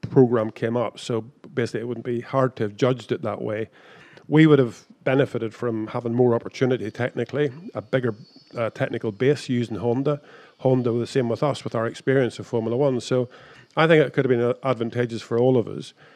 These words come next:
But as I say, Eddie had put a lot into Jordan, and although he was worried about, you know, losing it all, plus a bit more,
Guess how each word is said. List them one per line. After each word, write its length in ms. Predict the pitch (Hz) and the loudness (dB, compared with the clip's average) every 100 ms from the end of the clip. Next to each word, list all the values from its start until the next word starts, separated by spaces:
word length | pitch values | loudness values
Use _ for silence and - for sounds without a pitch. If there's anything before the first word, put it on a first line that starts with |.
| _ - | _ -4
But 140 | 113 | -2
as 100 | 107 | -2
I 20 | |
say, 220 | 110 131 | -4 -2
Eddie 240 | 117 120 120 | -2 0 0
had 160 | 117 | -2
put 160 | - - | -6 -4
a 20 | |
lot 220 | 117 120 | -2 -2
into 280 | 131 131 - | -2 -4 -4
Jordan, 520 | 113 113 113 113 139 - - - | -4 -2 0 -2 -6 -10 -20 -14
and 480 | 117 110 117 113 - _ - - | -8 -4 -4 -6 -10 _ -20 -8
although 220 | 117 117 | -2 -2
he 100 | 110 | 0
was 260 | 113 113 - _ - | -2 -4 -10 _ 0
worried 400 | 123 139 127 113 | 6 8 8 2
about, 380 | 110 120 - - _ - - _ _ - | 0 -2 -4 -14 _ -20 -20 _ _ -10
you 80 | |
know, 80 | 104 | -6
losing 380 | 110 131 147 127 | 4 6 8 6
it 100 | 113 | 0
all, 320 | 107 120 131 - - | -2 -2 -2 -6 -10
plus 200 | 127 113 | -8 -4
a 40 | |
bit 140 | 110 113 | -4 -2
more, 480 | 123 135 104 107 | 2 2 2 -4